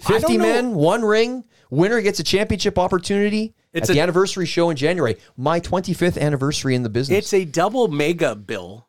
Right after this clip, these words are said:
Speaker 1: between Ultimo
Speaker 2: Sure.
Speaker 1: Dragon and the Mecha Shane Madison returning.
Speaker 2: And you listen,
Speaker 1: It's not
Speaker 2: you wanna
Speaker 1: one night
Speaker 2: talk,
Speaker 1: only.
Speaker 2: you wanna talk tickets?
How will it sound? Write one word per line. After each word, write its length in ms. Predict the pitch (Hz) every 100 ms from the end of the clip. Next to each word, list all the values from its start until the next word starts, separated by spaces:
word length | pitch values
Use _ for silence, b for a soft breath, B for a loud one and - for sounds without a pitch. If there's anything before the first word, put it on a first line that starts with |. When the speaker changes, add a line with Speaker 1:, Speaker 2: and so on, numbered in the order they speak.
| _
Speaker 1:
between 340 | 135 - 147
Ultimo 420 | 156 147 208 214 170
Speaker 2:
Sure. 80 |
Speaker 1:
Dragon 520 | 107 - 156 165 127 117
and 160 | 120
the 60 | 127
Mecha 220 | 156 -
Shane 260 | - 147 139
Madison 460 | 139 175 - 120
returning. 560 | 110 - 151 202 - - 147
Speaker 2:
And 120 | 151
you 60 | 147
listen, 380 | 156 113 92 -
Speaker 1:
It's 200 | 131 139
not 80 | 220
Speaker 2:
you 60 | 339
wanna 80 | 254
Speaker 1:
one 100 | 220
night 80 | 214
Speaker 2:
talk, 140 | 226
Speaker 1:
only. 120 | 220
Speaker 2:
you 60 | 180
wanna 120 | 277
talk 260 | - 226 -
tickets? 540 | 208 226 - - -